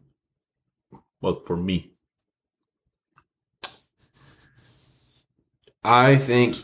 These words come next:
Speaker 2: human nature just comes down to the easiest thing possible to survive.
Speaker 1: So comfort zones.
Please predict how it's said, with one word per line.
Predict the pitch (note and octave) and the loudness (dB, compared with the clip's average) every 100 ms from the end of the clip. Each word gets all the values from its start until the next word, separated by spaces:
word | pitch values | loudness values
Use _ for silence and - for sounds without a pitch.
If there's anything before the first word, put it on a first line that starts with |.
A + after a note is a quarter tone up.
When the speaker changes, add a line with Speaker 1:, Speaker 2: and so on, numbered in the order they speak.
| _ | _
Speaker 2:
human | - - G2 F#2+ | -14 -6 -4 -4
nature | F#2+ G2+ - G#2+ | -4 -2 -2 -2
just | G2+ - | 0 0
comes | - G#2+ G2+ | 0 -4 0
down | G#2 G2 | -2 -2
to | E2+ | -8
the | C#2 - | -12 -10
easiest | G2+ G2 F#2+ - | -6 -4 -2 -4
thing | G2+ F#2+ | -4 -6
possible | F2+ G2 F#2 - E2+ | -4 -2 -2 -4 -8
to | D#2+ | -4
survive. | - D#2+ D#2+ D#2 C2 - - _ _ _ _ | -4 -4 -8 -6 -6 -6 -18 _ _ _ _
Speaker 1:
So | - | 0
comfort | - B2 A2+ A2 - | 2 2 4 2 0
zones. | G2 F#2+ - - | -4 -10 -16 -16